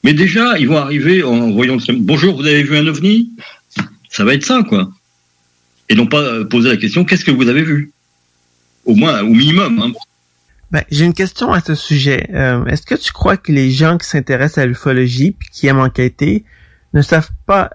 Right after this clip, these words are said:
Speaker 2: être objectifs ou alors c'est que, c'est qu'ils refusent de l'être ?
Speaker 1: Ben, euh, les, un peu les deux.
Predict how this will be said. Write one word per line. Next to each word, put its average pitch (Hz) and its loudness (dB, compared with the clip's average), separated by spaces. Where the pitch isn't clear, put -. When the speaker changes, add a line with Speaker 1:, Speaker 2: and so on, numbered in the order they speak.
Speaker 2:
être 143 -2
objectifs 131 -2
ou 160 2
alors 143 2
c'est - -8
que, - -20
c'est - -4
qu'ils 127 0
refusent 139 0
de 139 0
l'être ? 120 -4
Speaker 1:
Ben, 196 0
euh, 151 2
les, 135 0
un 139 2
peu 147 -2
les 127 2
deux. 175 0